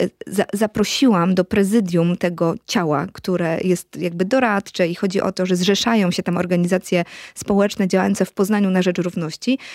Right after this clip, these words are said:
Zaprosiłam do prezydium, y, i kobiety, i mężczyzn, i osób z różnych bajek, bo mam wrażenie, że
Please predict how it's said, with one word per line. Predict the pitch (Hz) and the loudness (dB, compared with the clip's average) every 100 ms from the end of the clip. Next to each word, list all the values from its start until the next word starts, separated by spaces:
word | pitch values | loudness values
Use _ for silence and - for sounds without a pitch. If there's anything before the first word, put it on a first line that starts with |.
| - | -8
Zaprosiłam | 180 185 220 208 247 214 | -4 -2 -2 0 2 2
do | 208 | 2
prezydium, | 208 185 202 208 226 226 - - - - | 2 2 0 2 4 2 0 -20 -6 0
y, | 202 | 2
i | - | 2
kobiety, | 220 254 208 226 226 | 0 0 2 0 0
i | 202 220 | 0 2
mężczyzn, | 202 180 175 190 190 | 4 2 0 -2 -2
i | 208 - | 0 0
osób | 214 226 196 | 0 0 0
z | 208 | 2
różnych | 233 226 214 | 4 4 2
bajek, | 208 214 165 170 185 | 2 2 4 2 2
bo | 185 | 2
mam | 202 214 | 2 2
wrażenie, | 214 196 208 208 208 | 2 2 2 4 2
że | 190 196 196 | 2 0 2